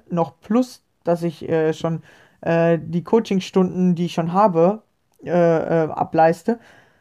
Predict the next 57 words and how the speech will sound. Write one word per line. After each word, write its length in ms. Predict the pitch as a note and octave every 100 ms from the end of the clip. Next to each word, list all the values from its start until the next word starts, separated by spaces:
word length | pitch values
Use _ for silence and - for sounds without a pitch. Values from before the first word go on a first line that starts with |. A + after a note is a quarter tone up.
| _ _ _ _ _ _ _ _ -
Und 100 | G#3
dann 180 | A#3+ A#3
gibt's 200 | F#3+ F#3
manchmal 280 | F3+ F3+
Tage, 280 | E3+ F3 F3
an 100 | F3
denen 180 | F3 F3
mache 140 | E3 E3+
ich 60 |
vielleicht 240 | - E3 -
zehn 160 | F#3+
Minuten 380 | F#3 G#3 A#3+ D3+
was 160 | D#3 E3
oder 140 | E3
denk 160 | D#3+ D#3+
mir, 80 |
okay, 260 | E3+ - G3
welches 260 | F3 F#3 D#3+
ist 220 | D#3+ -
der 180 | G3+ -
eine 160 | F3+
Schritt, 280 | F3 G3+ F#3
den 60 | E3
ich 100 | F3
heute 180 | E3
machen 300 | E3 F#3 F#3
könnte? 380 | D#3+ D#3+ E3+ G#3 - - _ -
Und 140 | F3+
dann 120 | F#3+
sind 160 | G3 A3+
das 100 | F#3
manchmal 280 | F#3 F3+ F3
auch 80 |
wirklich 260 | F#3 G3+ F#3+
ganz, 240 | F3+ E3+
ganz 220 | - E3 -
kleine 260 | - C4
Schritte. 440 | F#3 D#3 - B2+ F3
Wirklich, 300 | F3+ C4+ A#3+
die 100 | G3
nur 140 | G3
zehn 200 | F#3+ B3+
Minuten 320 | A3+ A3+ A#3+ F#3+
dauern 300 | D#3+ G3+ F3+
und 80 |
denk 160 | F3+ F3
mir, 80 | G3+
okay, 220 | B3 B3
alles 200 | G#3 G3+
klar, 160 | F#3 F#3
heute 200 | F3 F3
hab 40 |
ich 60 | -
den 100 | E3+
nächsten 220 | E3 E3+
Schritt 220 | F#3 E3+
gemacht. 320 | D3 E3 G#3+